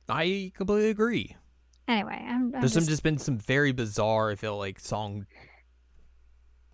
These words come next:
Speaker 1: choice for this season in particular.
Speaker 2: Hey, you wanna listen to that Coconut song again?
Speaker 1: No, thank you.
Speaker 2: What was it, Vitamin Summer? Is
Speaker 1: I
Speaker 2: that
Speaker 1: had
Speaker 2: what
Speaker 1: to
Speaker 2: it's
Speaker 1: listen to
Speaker 2: called?
Speaker 1: it a lot, just trying to S rank it in S I F, so. <laughs>
Speaker 2: Ugh,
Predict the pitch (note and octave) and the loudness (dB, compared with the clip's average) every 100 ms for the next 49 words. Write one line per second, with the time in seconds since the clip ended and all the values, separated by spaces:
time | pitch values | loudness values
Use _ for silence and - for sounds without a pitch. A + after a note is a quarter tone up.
0 | - - - G#2+ F#2 F2+ - G2 F#2 F2+ | -14 -6 -2 -2 -4 -6 -8 -8 -6 -6
1 | - F#2 F#2+ F2 F#2 F#2 G2 F#2+ - F2+ | -6 -8 -12 -10 -10 -10 -10 -10 -8 -8
2 | F2+ G2 - _ - A#3+ A#3+ B3 B3+ B3+ | -8 -10 -14 _ 2 4 6 6 4 4
3 | C4 B3 - A3 A3+ B3+ C4 - C#4 C#4 | 4 2 0 0 2 4 2 4 4 4
4 | D4 C#4+ D4+ D#4 D#4+ - - A2 A#2+ - | 2 2 2 0 -6 -10 -10 -6 -4 -4
5 | G#2 G2+ G2+ - - A#2 - B3 A#3 A3 | -4 -6 -10 -10 -8 -10 -10 -6 -4 -6
6 | G3+ G#3 A3 A#3 A#3 - A#3+ A#3+ A#3 A2+ | 0 2 2 2 2 0 0 2 2 4
7 | B2+ C3 B2 B2 B2+ B2 A2+ A2+ A2+ G#2+ | 6 6 6 4 4 4 6 6 4 2
8 | - A#2 G#2+ G#2+ G#2 - G#2 G#2 G2+ G2 | -2 -2 0 -2 -2 -4 -4 -4 -4 -4
9 | G2 - G2 F#2+ F#2 - - F#2+ A2+ D3 | -4 -2 -2 -2 -4 -4 -2 2 2 2
10 | - - - - - - _ - A#3 A3 | -2 -14 -20 -20 -20 -20 _ -10 -6 -6
11 | - | -8